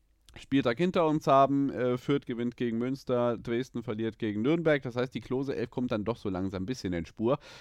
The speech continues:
Jetzt auf Position elf. Am Samstag gibt es dann einen Last-Minute-Sieg der Darmstädter Lilien in Hannover. Topspiel, deswegen ziehen die achtundneunziger jetzt an den sechsundneunzigern vorbei auf Platz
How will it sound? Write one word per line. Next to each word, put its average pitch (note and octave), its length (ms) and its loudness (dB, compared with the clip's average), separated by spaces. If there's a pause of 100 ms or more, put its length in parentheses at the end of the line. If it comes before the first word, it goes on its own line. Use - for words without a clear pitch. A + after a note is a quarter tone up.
(120)
Jetzt A#2+ 180 -4
auf A#2+ 140 0
Position A2+ 560 -2
elf. D#3 280 0 (100)
Am C3 220 0
Samstag D3 760 0
gibt D3 220 -4
es C#3 120 -4
dann C3 180 0
einen C3 220 2
Last-Minute-Sieg D#3+ 960 2
der C#3 160 -2
Darmstädter C3+ 540 -2
Lilien D3 480 2
in C#3+ 200 2
Hannover. A#2+ 640 2 (360)
Topspiel, G3 540 2
deswegen C#3+ 460 0
ziehen C#3 280 -2
die C3+ 360 -2
achtundneunziger C3+ 880 2
jetzt A#2+ 200 0
an A2 80 -2
den A#2 120 2
sechsundneunzigern C#3 880 0
vorbei A#2 380 0
auf G2+ 180 -6
Platz G2+ 340 -6